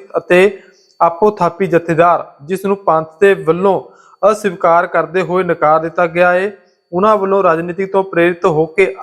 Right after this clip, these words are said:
ਅੱਜ ਜਾਰੀ ਕੀਤੇ ਗਏ ਹੁਕਮਨਾਮੇ, ਜਿਸ ਰਾਹੀਂ ਤਖਤ ਸ੍ਰੀ ਹਰਿਮੰਦਰ ਸਾਹਿਬ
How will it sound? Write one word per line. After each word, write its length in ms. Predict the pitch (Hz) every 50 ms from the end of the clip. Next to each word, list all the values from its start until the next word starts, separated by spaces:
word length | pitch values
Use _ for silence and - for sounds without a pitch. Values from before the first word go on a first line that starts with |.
| 170 165
ਅੱਜ 160 | 165 165 190
ਜਾਰੀ 380 | 165 139 156 156 160 160 185 180
ਕੀਤੇ 320 | - 185 - - 185 180
ਗਏ 160 | 170 180 190
ਹੁਕਮਨਾਮੇ, 680 | 185 - 165 _ - 185 170 160 160 165 175 180 160 127 - - - - _ _ _ 147
ਜਿਸ 200 | 156 185 175 214
ਰਾਹੀਂ 240 | 202 196 185 196 190 - -
ਤਖਤ 280 | 185 180 - - 214
ਸ੍ਰੀ 280 | 196 - 196 185 190 180
ਹਰਿਮੰਦਰ 360 | 175 165 165 165 160 180 175
ਸਾਹਿਬ 360 | 180 - 180 180 180 185 190